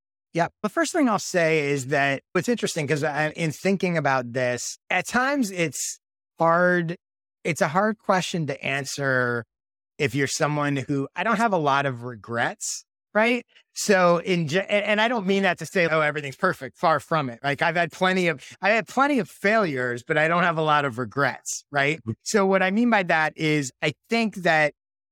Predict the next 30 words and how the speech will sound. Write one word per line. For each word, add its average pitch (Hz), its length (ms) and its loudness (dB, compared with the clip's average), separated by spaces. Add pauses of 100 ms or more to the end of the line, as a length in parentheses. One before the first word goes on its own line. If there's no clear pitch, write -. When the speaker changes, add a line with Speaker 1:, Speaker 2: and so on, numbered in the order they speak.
(120)
Speaker 1:
a 185 80 4
lot, 170 360 2
when 180 120 0
I 170 60 0
think 220 400 -2
back 170 300 2
to 185 140 -4
what 151 180 2
I 135 80 0
did, 147 560 0
there's 156 160 -2
not 190 200 2
a 214 40 2
lot 175 240 4
of 147 60 -6
stuff - 360 -2
that 143 140 -2
I 139 100 2
go, 131 400 0 (400)
"That 185 240 0
was 165 180 0
a 160 40 -2
mistake." 131 560 -4 (160)
I 175 60 -4
go, 185 140 4
"Oh, 240 140 4
that 254 160 0
didn't 285 200 2
really 196 220 2
work." 139 520 2